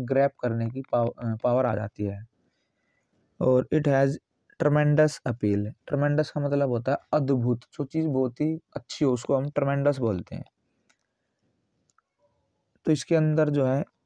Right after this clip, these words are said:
अ, अद्भुतता होती है। और help करती है central idea, हर एक poem का कोई ना कोई idea होता है, उसको समझने में बच्चे की help करती है।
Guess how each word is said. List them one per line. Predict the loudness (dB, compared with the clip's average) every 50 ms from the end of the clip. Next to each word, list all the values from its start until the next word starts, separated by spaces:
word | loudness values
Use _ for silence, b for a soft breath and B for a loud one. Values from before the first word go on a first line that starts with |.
| _ _ -2
अ, | 0 0 0 0 -2 -2 0
अद्भुतता | 0 2 2 2 0 0 -2 -2 -2 0
होती | 0 0 -2 -4 -4 -6 -4
है। | -4 -4 -8 -10 -14 _ _ _ _ _ _ _ b b b b b b b b b b b b 2
और | 4 4 4 4
help | 4 2 0 0 0 0
करती | -2 -2 0 2 2
है | 2 2
central | 2 0 0 0 2 2 2 4 4
idea, | 4 4 4 4 2 0 0 -6 -16
हर | -10 -4 -2 2 2
एक | 2 2 0 _ _ -8 -2
poem | 0 0 2 0 0 -2 -4
का | -2 -2 -2 -2
कोई | 0 0 -2 0
ना | -2 -4
कोई | -2 -2 0
idea | 0 2 0 0 0 0 0 0
होता | -2 -4 -4 -4 -6 -6 -6
है, | -8 -14 _ _ _ _ _ _ _ _ _ -6 -4
उसको | -4 -4 -6 _ _ -6 -6 -4
समझने | -2 -2 -2 0 0 -2 -2 -2
में | -2 -2
बच्चे | -2 -4 -6 -6 -4 -4 -2
की | -2 -2 -4
help | -2 0 0 -2 -2 -2
करती | -4 -6 -6 -6 -8 _ -14 -14
है। | -14 -14 -16